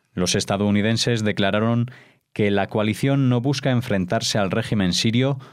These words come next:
o fuerzas aliadas al régimen, pero está listo para defenderse si estas fuerzas pro-régimen se niegan a abandonar las zonas de seguridad.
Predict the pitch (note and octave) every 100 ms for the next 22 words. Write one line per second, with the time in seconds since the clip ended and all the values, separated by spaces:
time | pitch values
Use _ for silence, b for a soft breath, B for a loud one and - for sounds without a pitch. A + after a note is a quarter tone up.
0 | B - F2+ - C3+ C3 B2 G2 F#2 G2
1 | G2 - E2 F#2 F2+ A2+ A#2+ B2+ B B
2 | B - A2 G#2+ - C#3 C3 B2+ B2 C3+
3 | C3 B2 F#2 F2 F2 F#2 F#2 G#2 - A#2
4 | A2 - A#2 B2+ A#2 - G#2 G2+ - F#2+
5 | - F2 E2 A2+ A2+ B2 A#2+ B2 B2 B
6 | B - - F#2 A#2+ B2+ B2+ B2 B2 -
7 | E2+ E2 E2 D#2+ E2 G#2 A2 - _ E2
8 | D#2+ - G#2 F#2+ E2+ F#2 - D#2+ E2 C#2+
9 | -